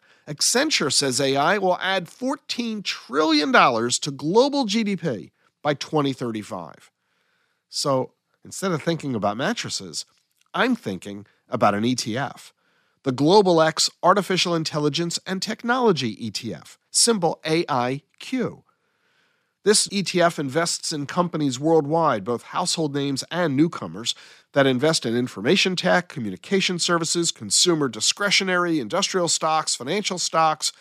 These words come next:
healthcare stocks. Yeah, healthcare stocks. A I is going to touch everything, and A I Q is your opportunity to be part of it. I encourage you to take a look at that.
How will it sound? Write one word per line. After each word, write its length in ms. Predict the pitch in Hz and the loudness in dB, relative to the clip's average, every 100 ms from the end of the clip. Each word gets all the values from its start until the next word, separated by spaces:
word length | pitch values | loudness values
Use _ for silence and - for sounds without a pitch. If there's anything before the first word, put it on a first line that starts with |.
| _ - | _ 2
healthcare 460 | 208 202 - 175 | 4 4 -2 0
stocks. 600 | 160 - 160 151 - - - _ _ _ _ _ - | 0 2 2 2 2 -2 -2 _ _ _ _ _ -10
Yeah, 240 | 190 175 | -6 -6
healthcare 500 | - 196 - - 87 | -4 -4 -2 -6 -4
stocks. 460 | - - - - - - | -4 -4 -8 -8 -6 -4
A 160 | 202 | -2
I 120 | 170 | 0
is 100 | 160 | 0
going 200 | - 139 | -2 -6
to 60 | 120 | -6
touch 320 | - 110 104 | -8 -8 -2
everything, 560 | 190 226 131 - 71 55 _ _ _ _ | -2 0 -2 -6 -16 -20 _ _ _ _
and 120 | 95 - - | -20 -10 0
A 180 | 175 | 2
I 160 | 151 139 | 2 -2
Q 440 | - 180 131 85 - _ _ _ - | -4 -6 -6 -8 -18 _ _ _ -20
is 160 | 90 | -14
your 180 | 131 131 | -10 -6
opportunity 600 | 117 - - 160 117 85 | -6 -8 -10 -6 -4 -6
to 80 | 90 | -10
be 100 | 117 | -14
part 320 | - 160 127 | -8 -4 -4
of 80 | 87 | -6
it. 120 | - _ _ _ _ _ _ | -20 _ _ _ _ _ _
I 60 | 117 | -14
encourage 400 | 120 214 196 123 | -8 -4 -2 -4
you 60 | |
to 80 | 101 | -8
take 240 | - 160 | -10 -8
a 40 | 156 | -4
look 180 | 202 180 | -4 -6
at 100 | 127 | -10
that. 200 | - | -14